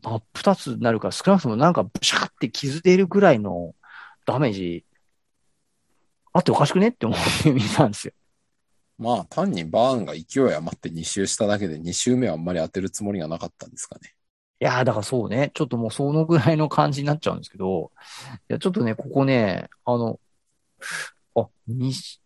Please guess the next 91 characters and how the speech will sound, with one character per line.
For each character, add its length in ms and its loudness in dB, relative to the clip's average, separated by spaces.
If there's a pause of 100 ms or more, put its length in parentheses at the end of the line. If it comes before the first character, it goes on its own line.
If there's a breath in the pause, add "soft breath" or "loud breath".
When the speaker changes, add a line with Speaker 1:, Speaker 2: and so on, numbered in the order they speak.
(160)
Speaker 1:
な 100 -2
ん 40 -6
か 180 0
か 140 -2
っ 160 -14
こ 160 4
い 160 6
い 40 0
感 280 2
じ 100 -2
で 80 8
は 80 10
あ 60 8
る 100 0
ん 60 -4
で 80 -12
す 80 -14
け 80 -16
ど、 300 -6 (200)
Speaker 2:
う 80 -6
ん。 200 -6 (180)
Speaker 1:
あ 60 0
と、 120 -2
台 240 8
が 100 4
こ 220 -2
う、 60 -2
後 340 0
ろ 40 2
に 120 2
吹 280 -10
き 20 -20
飛 180 -2
ぶ 100 0
っ 20 -4
て 200 -10
い 80 0
う 80 0
意 60 -4
味 120 -4
に 60 -6
お 80 -4
い 60 -8
て 100 -4
は、 320 6 (140)
た 140 2
だ 100 8
折 140 6
ら 120 10
れ 80 4
た 120 -4
だ 120 -4
け 140 -8
じ 40 -8
ゃ 40 -8
な 100 -8
く 60 -18
て、 360 0 (120)
Speaker 2:
は 100 -6
い。 60 -6
は 160 -12
い 20 -8
は 60 -10
い。 60 -20 (220)
Speaker 1:
そ 140 -6
の、 80 -4
何 220 0
ら 80 6
か 80 6
し 80 -4
ら 80 2
の 80 0
衝 180 0
撃 240 -4
波 60 -4
が 100 -2
台 240 0
に 60 -8
行 80 -10
か 100 -4
な 120 -4
い 60 -10
と、 160 -6
後 240 -8
ろ 120 0
に 80 -4
は 60 -4
飛 160 -6
ば 120 0
な 140 -4
い 360 -8